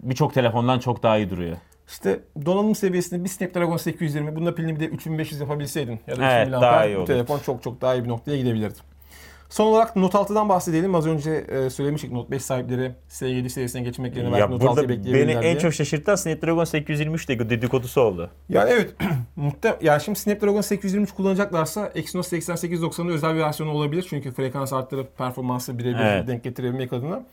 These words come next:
Speaker 2: Ama iddialar Snapdragon sekiz yüz yirmi üç, e, yönünde. Sekiz yüz yirmiden ne farkı var? Frekans arttırmışlar. Mesela sekiz yüz yirmi üçün içerisindeki bir çekirdek grubun iki nokta altı gigahertz'e çalışabileceği söyleniyor ki bu çok ciddi bir,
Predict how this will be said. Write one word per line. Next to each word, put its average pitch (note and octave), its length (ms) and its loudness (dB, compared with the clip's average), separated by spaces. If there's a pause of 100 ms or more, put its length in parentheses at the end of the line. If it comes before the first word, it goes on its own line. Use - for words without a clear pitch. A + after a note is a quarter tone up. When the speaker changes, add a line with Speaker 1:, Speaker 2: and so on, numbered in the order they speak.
(280)
Speaker 2:
Ama E3+ 240 2
iddialar E3+ 400 0
Snapdragon D#3+ 500 -4
sekiz D#3 260 -10
yüz D#3 120 -4
yirmi D#3 200 -4
üç, E3+ 160 -8 (280)
e, A#2+ 80 -6
yönünde. A#2+ 760 -2 (280)
Sekiz - 220 -4
yüz F3+ 80 0
yirmiden G3+ 220 0
ne G#3 60 0
farkı D#3 260 0
var? G#2 80 -2
Frekans E3+ 380 -2
arttırmışlar. A2+ 460 -4
Mesela C3 300 -4
sekiz C#3+ 200 -10
yüz C#3+ 100 -6
yirmi D3 160 -6
üçün D#3+ 180 -6
içerisindeki C#3+ 720 -4 (300)
bir D3+ 140 0
çekirdek D3+ 400 -4
grubun D3 260 -4
iki D3+ 140 -6
nokta D3 220 -4
altı C#3+ 160 -2
gigahertz'e C#3 300 -2
çalışabileceği C#3+ 520 -4
söyleniyor D3+ 340 -2
ki D3+ 80 -6
bu B2+ 60 -4
çok C3 160 -6
ciddi - 220 -8
bir, C3+ 120 -6